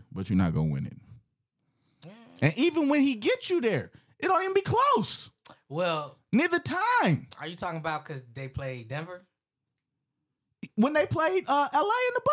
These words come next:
Speaker 1: bubble.
Speaker 2: Okay.
Speaker 1: Both
Speaker 2: When,
Speaker 1: times
Speaker 2: when
Speaker 1: he
Speaker 2: he, when he played against LeBron and A D?
Speaker 1: Both time,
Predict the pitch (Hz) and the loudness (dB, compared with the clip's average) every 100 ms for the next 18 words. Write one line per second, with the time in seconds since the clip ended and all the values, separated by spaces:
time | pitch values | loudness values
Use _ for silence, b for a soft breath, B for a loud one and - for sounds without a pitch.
0 | 640 277 123 - _ _ - 135 110 117 | 0 0 -2 -4 _ _ -20 -18 -18 -4
1 | 127 139 226 254 294 277 269 262 262 160 | 2 4 4 2 0 2 2 2 2 0
2 | 139 170 190 - 208 196 196 180 165 151 | -6 -8 -6 -6 -6 -6 -8 -10 -10 -6
3 | 185 196 190 196 107 185 - 269 240 | -6 -6 -6 0 4 4 2 -2 -2